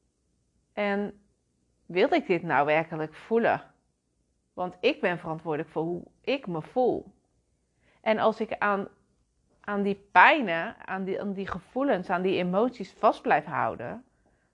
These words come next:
dan ga ik daar steeds meer van creëren in mijn leven. Maar <laughs> is dit dan wat ik wil?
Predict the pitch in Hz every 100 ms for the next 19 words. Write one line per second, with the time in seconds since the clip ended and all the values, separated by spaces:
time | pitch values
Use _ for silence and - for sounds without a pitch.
0 | _ 220 220 214 214 - _ _ _ _
1 | _ _ - 247 294 254 233 208 202 202
2 | 226 240 - 202 415 - 180 - 175 180
3 | 160 170 160 185 285 294 170 175 180 208
4 | - - - - - _ 294 311 - 262
5 | 262 208 190 196 156 - 320 311 104 -